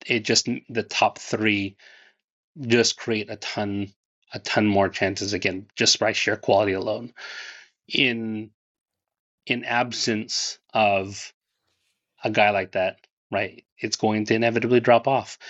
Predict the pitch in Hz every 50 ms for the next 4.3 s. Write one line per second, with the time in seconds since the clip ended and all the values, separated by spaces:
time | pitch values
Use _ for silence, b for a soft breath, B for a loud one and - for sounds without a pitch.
0 | B B B B 113 - - - 110 - - - 110 104 - 101 101 98 104 104
1 | 101 104 - - 110 104 101 101 95 95 - - _ _ _ _ _ _ _ _
2 | _ _ _ _ _ _ _ - 123 113 107 110 101 107 104 101 110 95 98 -
3 | 107 98 - 104 - - 117 101 101 127 143 156 135 110 - - - - 170 180
4 | 170 135 123 135 135 _